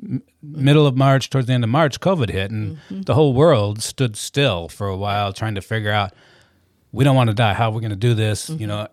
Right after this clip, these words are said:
Speaker 1: everybody was in panic mode. And so Leadership Murray kind of sat back and said, "What are we gonna do?
Speaker 2: Mm-hmm.
Speaker 1: We're in the middle of the, this really great organ-, this great, um, thing called Leadership Murray.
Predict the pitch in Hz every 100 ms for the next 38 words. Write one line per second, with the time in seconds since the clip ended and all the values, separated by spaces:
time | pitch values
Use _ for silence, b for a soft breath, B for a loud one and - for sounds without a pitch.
0 | _ - 143 135 123 117 113 110 101 90
1 | - 160 110 101 101 92 95 107 104 120
2 | 110 110 147 - 110 123 175 123 - 120
3 | 120 110 98 131 117 117 117 - 117 101
4 | - 113 104 - b b b b _ _
5 | 92 92 90 101 151 117 82 76 104 165
6 | 147 98 151 117 107 120 117 101 101 95
7 | 98 139 131 101 - 127 110 131 135 107
8 | 120 127 110 107 123 127 110 - - 117
9 | 120 113 101 101 110 117 107 110 101 113
10 | 120 113 95 90 123 170 107 110